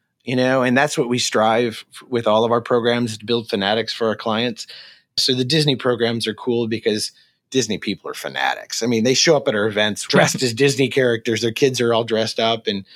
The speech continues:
Speaker 1: you know, that's cool. That, you know, that stuff is, is cool. So we've done a lot of fun stuff.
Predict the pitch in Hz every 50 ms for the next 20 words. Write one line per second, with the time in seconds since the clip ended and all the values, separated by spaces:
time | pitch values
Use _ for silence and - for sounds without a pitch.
0 | - _ _ - 123 127 123 147 180 - - - 190 131 247 170 104 90 - _
1 | _ _ _ _ - 123 135 135 139 139 135 131 123 120 131 135 - - - 135
2 | 120 - 120 113 110 113 - 120 120 113 - - - 120 107 104 110 - - 117
3 | 160 226 247 254 214 160 135 127 117 117 113 - 120 117 117 110 - - 131 131
4 | 120